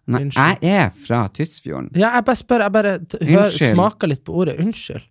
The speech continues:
Speaker 1: Nei, du smaker ikke
Speaker 2: Unnskyld,
Speaker 1: på det. Du
Speaker 2: unnskyld.
Speaker 1: Unnskyld.
Speaker 2: Unnskyld.
Speaker 1: Ja.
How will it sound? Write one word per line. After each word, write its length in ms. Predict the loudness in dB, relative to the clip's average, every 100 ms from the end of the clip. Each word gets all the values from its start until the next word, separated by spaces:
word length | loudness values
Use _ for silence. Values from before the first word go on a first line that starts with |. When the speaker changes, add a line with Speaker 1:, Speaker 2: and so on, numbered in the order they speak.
| _ -6
Speaker 1:
Nei, 120 | -4
du 80 | -2
smaker 260 | 0 2
ikke 60 | 2
Speaker 2:
Unnskyld, 240 | 0 -4 -4
Speaker 1:
på 60 |
det. 140 | -4 -2
Du 80 | 0
Speaker 2:
unnskyld. 400 | -2 -4 -10 -12 _ _
Speaker 1:
Unnskyld. 520 | -4 -2 -2 -2 -2
Speaker 2:
Unnskyld. 440 | -4 -4 -4 -8 -10 _ _ -4
Speaker 1:
Ja. 160 | -2